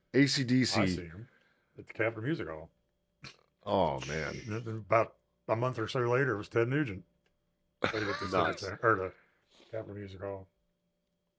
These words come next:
Speaker 1: It's funny when you look at this. It's like Gordon Lightfoot, Rush, Rush,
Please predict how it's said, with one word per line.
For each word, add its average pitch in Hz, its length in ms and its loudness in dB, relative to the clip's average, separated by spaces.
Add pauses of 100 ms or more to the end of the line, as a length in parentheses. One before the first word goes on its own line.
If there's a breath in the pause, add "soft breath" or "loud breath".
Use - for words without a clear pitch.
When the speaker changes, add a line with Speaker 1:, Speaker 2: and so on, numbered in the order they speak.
Speaker 1:
It's 120 140 8
funny 139 220 12
when 123 140 8
you 113 100 8
look 110 200 8
at 107 100 6
this. - 180 4
It's 104 140 2
like 110 200 8 (100)
Gordon 147 340 10
Lightfoot, 107 520 8 (140)
Rush, 87 540 4 (320)
Rush, 90 640 6